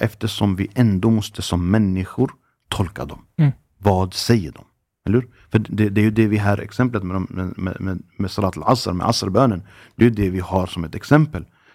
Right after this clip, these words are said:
Speaker 1: Orden fanns där, hadithen var tydlig, båda kom ihåg den, alla kunde den utantill. Men vad den innebar blev diskussionen.
Speaker 2: Mm.
Speaker 1: Så nu kommer vi in på att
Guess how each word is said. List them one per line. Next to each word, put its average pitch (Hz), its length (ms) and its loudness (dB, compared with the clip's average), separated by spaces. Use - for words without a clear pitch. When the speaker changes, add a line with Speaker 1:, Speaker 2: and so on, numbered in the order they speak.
Speaker 1:
Orden 165 380 4
fanns 131 280 0
där, 147 280 2
hadithen 127 580 0
var 110 80 4
tydlig, 113 460 0
båda 120 280 4
kom 120 200 2
ihåg 127 280 2
den, 139 120 -2
alla 107 240 2
kunde 110 260 0
den 110 120 0
utantill. 110 560 -2
Men 101 180 0
vad 123 220 4
den 131 100 2
innebar 151 720 2
blev 135 380 0
diskussionen. 143 640 -2
Speaker 2:
Mm. 151 200 0
Speaker 1:
Så 156 120 4
nu 214 180 8
kommer 202 260 4
vi 185 180 4
in 160 200 2
på 113 260 2
att - 360 -2